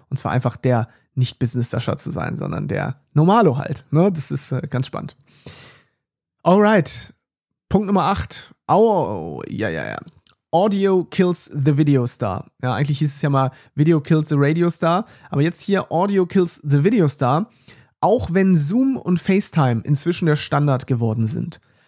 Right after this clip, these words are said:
bei vielen Gesprächen macht es keinen Sinn, sich vor eine Kamera zu setzen und damit an einen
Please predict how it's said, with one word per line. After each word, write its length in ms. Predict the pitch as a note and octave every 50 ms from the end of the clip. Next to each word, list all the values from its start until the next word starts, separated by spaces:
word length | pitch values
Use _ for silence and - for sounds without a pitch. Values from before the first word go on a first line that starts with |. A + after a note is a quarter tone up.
| _ _
bei 160 | - B2+ B2+ B2+
vielen 380 | - - F#3+ G#3+ A3 G#3+ G#3+
Gesprächen 580 | F3+ F3 - - - C#3+ D3 D3 D#3 - D#3+ C#3+
macht 220 | C3 B2 - -
es 120 | C#3 - -
keinen 360 | - - D3 D3+ D#3 D#3 C#3+
Sinn, 280 | B2+ C3 C3+ C3+ C3 - _ _ _ _ -
sich 240 | - - B2 - -
vor 420 | - - C#3 C3+ C#3 C#3 - - -
eine 260 | C3 A#2+ A#2 B2+ C#3
Kamera 480 | - - - C3 B2+ A#2+ G#2+ - F#2+
zu 160 | - - B2+ A#2+
setzen 460 | A2+ A#2+ A#2+ - - - D3+ D#3+ D#3+ - - _ _ -
und 200 | - D3 C3 D3
damit 280 | B2+ B2 C#3 D3+ -
an 140 | - D3+ D3+
einen 300 | - - C#3 C#3 C#3+ -